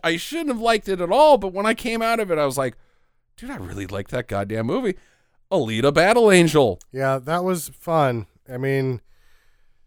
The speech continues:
Speaker 2: it shouldn't have worked.
Speaker 1: It shouldn't have worked.
Speaker 2: <laughs>
Speaker 1: Should have been crap. We,
Speaker 2: Yeah.
Speaker 1: we went into that like, "This
Speaker 2: This
Speaker 1: has
Speaker 2: is
Speaker 1: gotta
Speaker 2: a
Speaker 1: be an episode."
Speaker 2: bad movie field trip. And I was like,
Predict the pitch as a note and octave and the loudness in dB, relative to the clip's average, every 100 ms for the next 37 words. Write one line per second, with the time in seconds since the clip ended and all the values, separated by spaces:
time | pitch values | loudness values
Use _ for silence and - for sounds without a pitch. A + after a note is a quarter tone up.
0 | _ _ - C#3 - E3 F3 E3+ D3+ F3 | _ _ -8 -8 -4 -4 2 4 6 6
1 | C#3+ B2+ G#3 F3+ - C4 D4+ F4+ G4+ A4 | 6 4 0 -2 0 2 2 2 6 10
2 | A4 C4+ - - - C#4 F#4+ G#4+ - A4 | 8 6 -6 -14 -2 -2 2 0 2 6
3 | A#4 G#4+ - _ G#3 D#4+ - C4 - C4+ | 6 6 0 _ -6 -2 2 2 2 2
4 | D#4 E4 - F4 G4 F#4 B3+ F#3 F3+ - | 0 -2 -4 -4 -2 2 4 4 2 2
5 | G3+ G3 F#3 - _ _ G#4 D#3 D#3 A#3+ | 2 2 2 -8 _ _ -4 -4 0 4
6 | C#4+ F4 B3 G3+ A3+ E4+ F#4 - G3+ D#3 | 6 6 4 2 2 -2 -2 0 2 4
7 | C#3+ C#3+ D3 C#3+ C#3 F#3+ F#3+ - C#3+ C#3+ | 4 4 2 0 -2 0 0 0 -4 -2
8 | C#3+ D3 D3 | -2 -2 -2